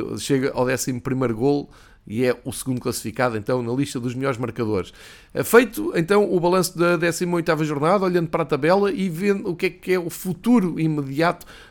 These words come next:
da La Liga, além do Levante Valência de hoje,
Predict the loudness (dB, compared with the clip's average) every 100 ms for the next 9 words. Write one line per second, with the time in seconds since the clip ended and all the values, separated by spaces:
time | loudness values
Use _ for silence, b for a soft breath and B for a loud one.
0 | B 4 6 6 4 2 0 -2 0 0
1 | 2 2 0 2 0 -2 -4 -4 -2 -4
2 | -6 -4 0 4 6 4 0